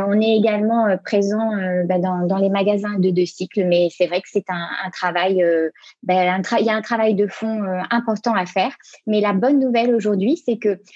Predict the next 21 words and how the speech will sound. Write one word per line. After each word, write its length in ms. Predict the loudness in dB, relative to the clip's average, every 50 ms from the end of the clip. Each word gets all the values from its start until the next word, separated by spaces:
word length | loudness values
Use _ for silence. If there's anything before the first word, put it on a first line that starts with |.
| -20 -20 -10 -6 -2
euh, 160 | 0 0 2
les 260 | 2 2 2 0 -2
produits, 500 | -2 0 0 0 2 2 2 2 2 2
donc, 340 | 0 0 -2 -4 -6 -4 -2
euh, 580 | 0 2 2 2 2 2 0 0 0 -2 -4 -4 -4
les, 160 | -2 -2 -2 0
les 160 | -2 -2 0
magasins 400 | 0 0 0 0 0 0 -2 -4
commandent 420 | -2 -2 0 0 2 2 2 0
les 100 | 0 -2
produits, 360 | -2 -2 -2 0 0 0 0
mais 160 | 0 0 0 0
derrière, 440 | 0 0 -2 0 0 0 0 0 0
il 60 | -2
y 40 | -2
a 60 | -2
du 160 | 0 -2 -4
réassort. 480 | -2 0 0 0 0 -2 -4 -10 -14 -12
C'est-à-dire 460 | -8 -8 -4 -2 -2 0 0 0 0
que 100 | 0 -2
vraiment, 400 | -2 -2 -2 -2 -2 -2 -4 -4